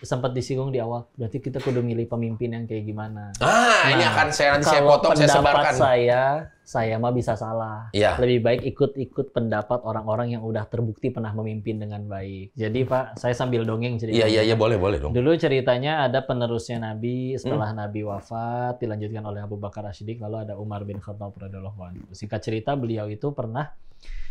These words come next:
Speaker 1: eh, ini juga jadi jawaban, kalau kita pengen mimpin tuh syaratnya apa
Speaker 2: Apa
Speaker 1: sih?
Speaker 2: sih? Eh, gitu,
Speaker 1: Nah,
Speaker 2: oke.
Speaker 1: beliau pernah suatu ketika lagi jadi Amirul Mukminin. Kalau zaman sekarang mah pemimpin tertinggi lah ya.
Speaker 2: Oke.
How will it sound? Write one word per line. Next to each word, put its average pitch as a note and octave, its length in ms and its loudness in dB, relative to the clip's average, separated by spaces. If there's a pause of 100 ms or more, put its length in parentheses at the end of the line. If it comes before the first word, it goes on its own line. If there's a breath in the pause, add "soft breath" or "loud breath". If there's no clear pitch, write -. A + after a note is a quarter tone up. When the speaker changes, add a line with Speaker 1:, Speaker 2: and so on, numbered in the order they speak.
Speaker 1:
eh, F2 320 -12
ini A#2 80 -4
juga C#3 200 2
jadi A#2+ 180 2
jawaban, A#2+ 400 4
kalau A#2+ 160 2
kita A#2 200 0
pengen C3 300 -2
mimpin C#3 560 2
tuh F3+ 140 0
syaratnya C3 520 0
apa C3 220 -4
Speaker 2:
Apa C3+ 80 -2
Speaker 1:
sih? B2+ 80 0
Speaker 2:
sih? C#3+ 200 4 (120)
Eh, D2 220 -6
gitu, C#2 100 -8
Speaker 1:
Nah, C#2 380 -4
Speaker 2:
oke. - 100 -8
Speaker 1:
beliau A2 320 2
pernah D3 240 0
suatu D3 220 0
ketika B2 380 -2
lagi C3 220 2
jadi A2+ 220 0
Amirul A2+ 380 0
Mukminin. A#2 560 -4
Kalau G#2+ 180 -4
zaman G#2 280 -4
sekarang G#2+ 360 -4
mah C3 120 0
pemimpin A#2 360 -2
tertinggi A2+ 480 -4
lah G2+ 140 -6
ya. G#2 180 -4
Speaker 2:
Oke. D2 320 -8